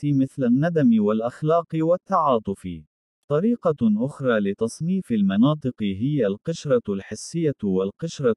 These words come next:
الحركية، والتحكم في المعلومات الواردة، والسلوك الصادر على التوالي. تحت نصف الكرة المخية، ولكن لا يزال يشار إليها كجزء من الدماغ الأمامي،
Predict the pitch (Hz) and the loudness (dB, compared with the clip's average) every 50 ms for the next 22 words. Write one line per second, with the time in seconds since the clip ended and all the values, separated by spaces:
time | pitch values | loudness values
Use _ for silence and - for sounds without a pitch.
0 | - 98 92 90 - - 104 101 98 98 - - 160 165 160 151 143 - - 131 | -2 -4 -6 -6 -6 -6 -4 -4 -4 -6 -6 -4 -4 0 0 0 0 0 0 0
1 | 127 123 - _ _ _ _ _ _ - 120 127 147 - - 180 180 - 240 247 | 0 0 -2 _ _ _ _ _ _ -4 -4 -4 -2 -2 -4 -6 -4 -4 -6 -10
2 | - _ - 160 127 107 104 - - 110 101 98 98 98 98 101 98 104 110 127 | -8 _ 0 2 2 2 2 0 -2 0 0 2 2 0 0 -2 -2 0 2 2
3 | 151 170 170 151 - 104 98 95 98 98 98 104 131 151 151 156 151 151 - 147 | 2 0 0 -2 -2 -2 0 0 2 2 2 2 0 0 0 0 0 0 0 -2
4 | 143 139 - _ _ _ _ _ - 127 143 160 - - - 196 208 226 240 233 | -2 -2 -4 _ _ _ _ _ -6 -4 -4 -4 -4 -4 -2 0 2 2 0 0
5 | - - 110 - - - 160 160 156 147 135 123 123 123 127 143 160 180 180 156 | -2 -4 -4 -4 -4 0 2 2 2 4 2 2 2 2 2 2 2 0 0 0
6 | 165 165 - - 156 147 135 117 104 98 92 90 87 82 80 - _ _ _ _ | -2 -2 -2 0 2 4 4 4 2 2 -2 -4 -8 -10 -12 -16 _ _ _ _
7 | _ _ _ _ _ _ _ _ _ _ _ - 190 196 - - _ 180 180 170 | _ _ _ _ _ _ _ _ _ _ _ -8 -8 -8 -8 -6 _ -2 0 0
8 | 196 226 233 - - - 127 117 104 - - 160 165 160 151 139 - - 107 101 | 0 0 -2 -4 -6 -4 -2 -2 -2 -4 -2 -2 0 2 0 0 0 -2 0 0
9 | 95 95 92 - - - 165 165 160 156 147 143 - 135 135 131 127 - _ _ | 0 0 -2 -4 -6 -6 -4 0 0 0 0 0 0 0 0 0 0 -4 _ _
10 | _ _ - 123 135 143 151 156 160 - 180 185 185 196 214 220 220 196 156 123 | _ _ -2 -2 0 2 0 0 -2 -2 -2 -2 0 0 2 2 2 2 2 0
11 | 107 98 110 135 147 151 131 113 101 98 95 101 - - 156 165 170 160 135 113 | 0 0 0 0 2 2 2 2 2 2 0 0 -2 -2 0 0 2 2 0 0
12 | 104 101 107 110 120 143 151 147 127 113 104 104 - 107 104 107 127 151 156 147 | -2 -2 0 0 0 0 0 0 -2 -2 -4 -4 -2 -4 -4 -2 -2 -2 -4 -2
13 | 127 117 107 104 101 101 101 101 98 98 95 101 107 117 135 156 160 147 120 104 | -2 0 0 2 2 2 2 2 0 0 0 2 2 4 4 4 2 0 0 -2
14 | 95 92 98 101 98 98 98 101 113 139 156 151 147 143 139 135 | -4 -2 0 0 2 2 2 2 2 2 2 2 0 0 -2 -2